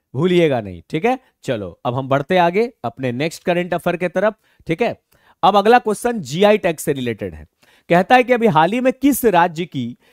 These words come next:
सिमलीपाल काई चटनी को जीआई टैग दिया गया है? अच्छा,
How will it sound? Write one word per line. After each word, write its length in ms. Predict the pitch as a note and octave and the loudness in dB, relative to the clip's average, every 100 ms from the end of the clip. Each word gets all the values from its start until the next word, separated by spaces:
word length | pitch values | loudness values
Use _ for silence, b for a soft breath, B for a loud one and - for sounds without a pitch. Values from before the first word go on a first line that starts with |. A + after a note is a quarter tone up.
| _ | _
सिमलीपाल 1600 | - - A#3 A#3+ C4+ C4+ D4 C#4+ - G3 F#3+ A3 A3+ G#3+ F#3 D3+ - - | -20 -2 0 2 2 4 4 4 2 4 6 6 6 4 2 -2 -6 -2
काई 380 | F#3 B3 C#4 | 2 4 2
चटनी 540 | B3 A3 G3 G3 F3+ E3+ | 0 -2 0 0 -2 -6
को 240 | D#3+ G3+ | 0 0
जीआई 540 | G3+ B2 D3+ E3 F3+ G#3+ | 0 -6 0 2 4 2
टैग 220 | B3 A3+ | 2 0
दिया 300 | F#3 A3+ A#3 | 0 0 2
गया 220 | G#3+ G#3 | 2 0
है? 340 | F#3 D#3 B2 - | -2 -8 -10 -12
अच्छा, 840 | C#3 - - G3+ G3 D#3+ F#2 D#2+ | -12 -12 -12 -8 -8 -10 -14 -16